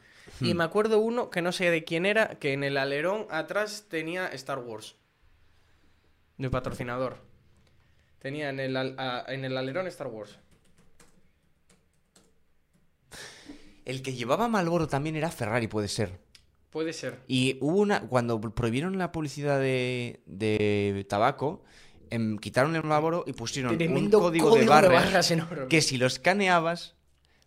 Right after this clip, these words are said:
Speaker 2: ponía, eh, pues, Marlboro o lo, no sé qué, o algo así. Es, eso es, eh,
Speaker 1: Meca-, no me
Speaker 2: ingenio.
Speaker 1: acordaba de esto.
Speaker 2: ¿El qué?
Speaker 1: Eh, todos los mecánicos con el, eso, es un Red Bull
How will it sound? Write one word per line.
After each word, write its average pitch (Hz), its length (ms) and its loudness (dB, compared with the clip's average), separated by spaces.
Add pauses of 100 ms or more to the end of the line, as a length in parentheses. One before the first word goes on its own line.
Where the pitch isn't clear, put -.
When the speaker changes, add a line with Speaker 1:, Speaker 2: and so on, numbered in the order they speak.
Speaker 2:
ponía, 127 560 4
eh, 113 800 2 (100)
pues, 98 260 -4
Marlboro 92 520 -6
o 90 60 -8
lo, 87 180 -10
no 87 100 -12
sé - 120 -16
qué, 95 180 -6
o 87 180 -10
algo 90 140 -8
así. 92 240 -12 (1040)
Es, 98 240 -10
eso - 220 -10
es, - 360 -14
eh, 101 600 -6
Speaker 1:
Meca-, 135 260 -6
no 131 100 -6
me 139 60 -4
Speaker 2:
ingenio. 120 160 -2
Speaker 1:
acordaba 156 280 -4
de 131 60 -4
esto. 127 340 -12 (180)
Speaker 2:
¿El 101 140 -12
qué? - 380 -10
Speaker 1:
Eh, 135 520 -6
todos 151 220 -8
los 160 160 -6
mecánicos 151 720 -8
con 135 200 -8
el, 127 560 -10
eso, 139 320 -12
es 135 80 -10
un 151 140 -10
Red 147 160 -10
Bull 131 280 -10